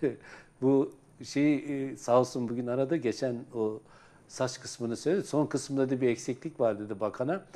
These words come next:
Bakana "Sizin de saçlarınız dökülmüş diye ekledim." dedi. "Neden döküldü? Çok mu çalışıyorsunuz? Aileden baskı mı görüyorsunuz?" Öyle bir espri de oldu. Aslında, e, şu var. Parlamentonun, e,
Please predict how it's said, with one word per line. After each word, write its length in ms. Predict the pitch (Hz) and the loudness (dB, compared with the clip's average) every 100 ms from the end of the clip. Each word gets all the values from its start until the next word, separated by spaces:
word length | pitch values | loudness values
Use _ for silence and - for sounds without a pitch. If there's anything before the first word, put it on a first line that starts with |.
| - - - _ | -20 -20 -20 _
Bakana 320 | 113 - 165 180 | -4 0 2 2
"Sizin 340 | - 139 196 | 0 -2 2
de 60 | 143 | 0
saçlarınız 600 | - 104 - 107 101 101 | 0 -4 -2 -2 -2 -4
dökülmüş 420 | 101 123 151 - | -4 -2 -4 -2
diye 120 | 104 | -2
ekledim." 460 | 101 - 107 123 95 | -2 -2 0 0 -2
dedi. 220 | 90 90 | -8 -8
"Neden 340 | 101 110 120 110 | -6 -2 -2 -4
döküldü? 420 | 98 98 95 90 - - - - | -8 -10 -12 -14 -18 -20 -20 -10
Çok 200 | 110 - | -8 -8
mu 60 | |
çalışıyorsunuz? 720 | 110 120 113 - 113 - 107 | -6 -4 -4 -4 -6 -6 -6
Aileden 500 | 104 110 113 113 117 | 0 0 0 -2 -2
baskı 320 | 110 107 - 131 | -2 -4 -4 -2
mı 100 | 127 | 0
görüyorsunuz?" 520 | 120 113 110 104 113 - - - - | 0 -2 -4 -10 -12 -14 -20 -20 -4
Öyle 240 | 165 185 175 | 2 6 6
bir 120 | 175 | 4
espri 440 | 143 - 147 175 | 2 0 2 4
de 40 | 131 | 4
oldu. 340 | 104 104 165 - - - - | 2 0 -4 -6 -20 -20 -12
Aslında, 460 | - - 247 220 - - 120 | -10 -6 -2 0 0 -4 -10
e, 120 | 117 - _ - - _ - | -10 -10 _ -20 -20 _ -20
şu 260 | - 208 | -6 0
var. 180 | 226 104 - - _ _ _ _ - | 2 2 -2 -20 _ _ _ _ -8
Parlamentonun, 960 | 113 117 147 202 240 175 175 135 113 98 - | 0 0 2 2 0 2 4 4 0 -4 -12
e, 20 | 113 | -8